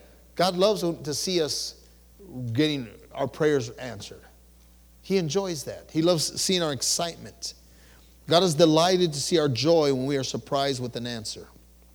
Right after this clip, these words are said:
And we'll finish with letter E. Dios quiere que le oremos.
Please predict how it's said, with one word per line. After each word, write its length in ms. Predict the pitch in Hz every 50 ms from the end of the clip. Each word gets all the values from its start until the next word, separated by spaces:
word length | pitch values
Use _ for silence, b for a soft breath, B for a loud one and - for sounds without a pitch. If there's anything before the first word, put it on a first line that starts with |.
| _ _ _ - - - _ - b b b b b b b b
And 140 | b 135 131
we'll 100 | 131 127
finish 380 | 120 - 180 175 165 156 - -
with 100 | 143 143
letter 240 | 151 143 143 143 143
E. 280 | 147 135 113 98 90 - - - - - _ _ _ _ _ _ _ _ _ - B B B B B B B B 117
Dios 400 | 117 151 196 208 208 - - -
quiere 300 | - 208 202 202 196 -
que 160 | - 175 165
le 100 | 151 139
oremos. 920 | 127 131 143 170 175 156 127 107 101 - - - - - - - - -